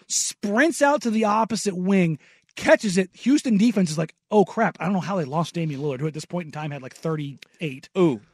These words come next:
Speaker 2: pick me. Pick
Speaker 1: No.
Speaker 2: me.
Speaker 1: Oh, oh, yes?
Speaker 2: Uh, because they're the Houston Rockets
Speaker 1: Ah,
Speaker 2: is how they
Speaker 1: right.
Speaker 2: lost him.
Speaker 1: So Dame catches it with his back to the rim and flips around into a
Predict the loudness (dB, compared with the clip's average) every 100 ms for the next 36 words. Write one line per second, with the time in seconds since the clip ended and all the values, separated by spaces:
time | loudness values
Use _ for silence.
0 | -10 -8 -4 -4 -4 -8 0 2 2 0
1 | -2 0 0 0 0 -8 _ -2 -2 -2
2 | -2 -2 0 0 2 0 0 -4 -6 -4
3 | -4 -4 -4 -2 0 4 6 8 8 6
4 | 0 -2 0 0 0 -2 -6 -8 -10 -10
5 | -12 -16 -20 -20 _ _ -4 2 4 4
6 | 2 2 2 0 -2 -6 -4 -4 -4 -4
7 | _ 2 4 4 0 2 2 2 0 -6
8 | -4 -4 -4 -6 -8 _ _ _ _ _
9 | _ _ _ 0 0 0 -10 -10 2 2
10 | 2 -6 -2 0 4 4 2 -4 _ _
11 | _ _ _ 4 4 4 4 4